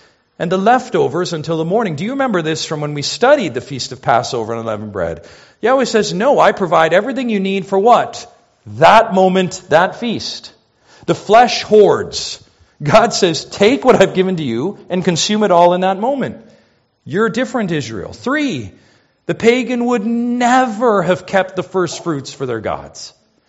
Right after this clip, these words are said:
They would have given just token leftovers. That's the thing with pagan sacrifice.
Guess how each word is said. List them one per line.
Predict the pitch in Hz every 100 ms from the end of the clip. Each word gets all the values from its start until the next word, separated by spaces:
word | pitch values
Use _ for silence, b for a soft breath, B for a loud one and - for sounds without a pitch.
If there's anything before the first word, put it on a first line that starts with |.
| b b -
They | 233
would | 269
have | 214 143
given | 220 233 226
just | 233 - -
token | - 254 - 254
leftovers. | 202 156 - 147 110 73 -
That's | 240 247
the | -
thing | 208 233 247
with | 196 -
pagan | - 185 208 208 208
sacrifice. | - 202 233 - 131 85 - -